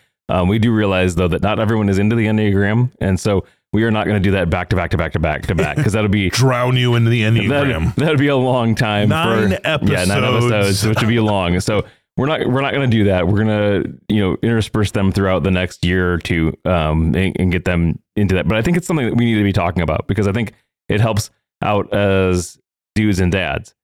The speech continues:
Speaker 2: Yeah.
Speaker 1: It helps us, uh, as dudes with not only the, all of the people around us, but your wife. I mean, it's gonna, it's gonna help you understand your wife better. I mean, that's one of the things that I've ap-, appreciated about it, is to see the, the nine-ness of my wife
Speaker 2: Mm.
Speaker 1: and to know that, and to be able to,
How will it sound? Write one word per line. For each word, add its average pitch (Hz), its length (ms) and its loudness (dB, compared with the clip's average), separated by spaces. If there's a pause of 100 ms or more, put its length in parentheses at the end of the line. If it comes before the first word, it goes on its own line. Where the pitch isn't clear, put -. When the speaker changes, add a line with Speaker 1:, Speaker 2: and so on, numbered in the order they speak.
Speaker 2:
Yeah. 85 320 -2
Speaker 1:
It - 80 0
helps 110 220 -2
us, 101 300 -2
uh, - 40 -2
as 98 500 0
dudes 98 380 0
with 98 160 0
not 139 180 -2
only 110 440 0 (580)
the, 104 160 -2 (140)
all 131 220 2
of 90 60 0
the 85 60 0
people 80 220 0
around 78 220 0
us, 87 100 -2
but 110 240 -2
your 98 460 2
wife. 107 400 0
I - 40 0
mean, 98 140 2
it's 95 100 -2
gonna, 101 340 0 (120)
it's 101 160 -2
gonna 104 160 0
help 104 160 0
you 98 380 2
understand 98 420 0
your 90 80 2
wife 82 220 0
better. 87 160 0
I - 40 -2
mean, 95 120 0
that's 95 120 0
one 107 120 0
of 101 60 0
the 90 40 0
things 95 180 2
that 90 80 0
I've 80 140 -2
ap-, 82 140 -4 (120)
appreciated 107 460 -2
about 87 220 0
it, 90 40 2
is 92 100 0
to 95 100 -2
see 113 140 0
the, 82 300 -2 (300)
the 92 60 0
nine-ness 92 760 2
of 90 160 0
my 85 140 0
wife 92 400 -2 (120)
Speaker 2:
Mm. 101 300 2
Speaker 1:
and 95 400 2
to 107 100 2
know 107 300 2
that, 78 260 -2
and 95 200 0
to 98 100 -2
be 90 80 0
able 92 160 2
to, 92 240 2